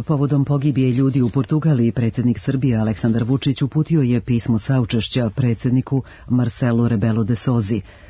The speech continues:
Srbija je spremna da u okviru svojih mogućnosti ponudi pomoć i podršku u otklanjanju posljedica ove velike prirodne katastrofe koja je pogodila Portugaliju, naveo je Vučić. Telegram saučešća uputio je i vršilac dužnosti premijera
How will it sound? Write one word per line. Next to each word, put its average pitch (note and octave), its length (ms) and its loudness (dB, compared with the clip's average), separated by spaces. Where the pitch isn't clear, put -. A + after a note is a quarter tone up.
Srbija G#3+ 380 2
je D#3+ 120 4
spremna C3+ 640 2
da A2+ 180 0
u G#2+ 100 0
okviru A2 280 -2
svojih A2+ 380 -2
mogućnosti C#3+ 600 0
ponudi F3 360 4
pomoć C3+ 340 2
i A#2 80 2
podršku A#2 520 -2
u A2+ 60 2
otklanjanju A#2 500 2
posljedica A2+ 600 -2
ove A2+ 120 2
velike A#2+ 360 0
prirodne A2+ 420 0
katastrofe A#2+ 640 -2
koja A2 200 0
je G#2 60 0
pogodila A2 480 0
Portugaliju, G#2+ 680 0
naveo G2+ 380 2
je G#2 120 0
Vučić. A2+ 440 -2
Telegram B2+ 380 2
saučešća B2+ 520 0
uputio A#2 420 0
je A2+ 160 2
i G#2+ 40 2
vršilac G2+ 520 -2
dužnosti G#2+ 480 -2
premijera G2+ 580 0